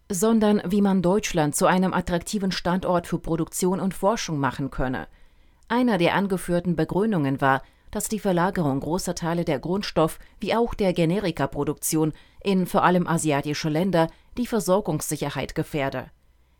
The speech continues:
Ein Argument, das nicht völlig grundlos ist, weil es in der jüngeren Vergangenheit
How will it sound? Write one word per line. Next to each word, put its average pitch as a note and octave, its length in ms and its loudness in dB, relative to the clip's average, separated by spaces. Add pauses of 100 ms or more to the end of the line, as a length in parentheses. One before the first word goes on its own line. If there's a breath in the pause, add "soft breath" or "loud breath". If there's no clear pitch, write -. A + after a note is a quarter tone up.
Ein A#3 180 2
Argument, G#3 720 -2
das C3+ 180 -4
nicht F#3 240 -6
völlig F#3+ 320 0
grundlos F#3 480 -2
ist, - 340 -6 (300 soft breath)
weil F#3+ 180 2
es G#3 220 0
in F3 160 -2
der D#3 100 0
jüngeren D#3+ 440 0
Vergangenheit E3 720 0